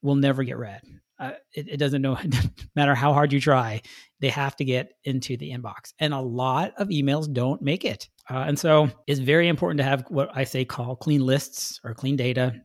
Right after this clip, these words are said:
For me and for nonprofits, I recommend removing anyone who hasn't opened an email from your organization in a year or longer. And it's not just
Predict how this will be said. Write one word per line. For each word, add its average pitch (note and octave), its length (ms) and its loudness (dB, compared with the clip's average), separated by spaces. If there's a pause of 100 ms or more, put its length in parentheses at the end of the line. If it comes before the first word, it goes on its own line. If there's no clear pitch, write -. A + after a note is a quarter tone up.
(100)
For D#3+ 200 -2
me F3+ 420 6 (220)
and D3 120 0
for D3 100 0
nonprofits, D3+ 760 0 (140)
I D3+ 60 -2
recommend C#3+ 760 0 (240)
removing C#3+ 540 0
anyone E3 500 0
who E3 220 0
hasn't D3+ 680 -2 (140)
opened D#3 340 0
an F3 100 2
email A#2+ 560 -2 (180)
from C3+ 180 -2
your D3 140 0
organization B2+ 800 -2 (220)
in C3+ 80 -6
a C3+ 60 0
year C3+ 340 0
or C3 160 -4
longer. A2 540 -8 (380)
And B2 260 -8
it's B2+ 160 -8
not C#3+ 260 0
just C#3+ 260 0